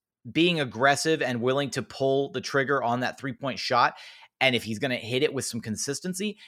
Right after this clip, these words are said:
it's gonna open things up for the rest of the team. It's gonna open things up for the rest of that starting lineup, right? So I think at times the spacing has been a little clogged up, which makes things difficult for Christian Wood. It makes things difficult for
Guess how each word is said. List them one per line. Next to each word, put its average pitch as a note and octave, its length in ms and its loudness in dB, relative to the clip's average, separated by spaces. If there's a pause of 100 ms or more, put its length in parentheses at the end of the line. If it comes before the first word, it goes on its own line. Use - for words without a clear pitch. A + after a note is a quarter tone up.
it's C3+ 160 -4
gonna E3 300 6
open D3+ 320 2
things B2+ 260 0
up B2+ 240 6
for C3 100 2
the A#2+ 100 2
rest A#2 300 2
of G2+ 120 -10
the G#2 120 0
team. - 300 -10
It's G#2+ 140 -8
gonna C3 200 2
open C#3 300 0
things C3+ 220 0
up C3 120 4
for B2 80 -4
the A#2 100 0
rest A#2+ 220 0
of B2 60 2
that - 80 0
starting A#2+ 380 4
lineup, A2+ 460 0 (380)
right? C3 240 6
So C3 460 4
I B2 80 0
think D3+ 220 -4 (100)
at A#2+ 160 0
times C3 540 2 (260)
the B2+ 80 -2
spacing D3+ 460 2
has C3 120 0
been C#3 140 4
a C3+ 60 6
little C3 240 4
clogged A#2+ 420 2
up, B2 180 4
which - 160 -8
makes B2+ 220 -2
things A#2+ 240 -4
difficult B2 420 -2
for A2+ 100 -8
Christian - 440 -4
Wood. F#3 240 6
It C3 60 2
makes A#2+ 200 -4
things A2 180 -6
difficult A2+ 500 -4
for G#2 420 -2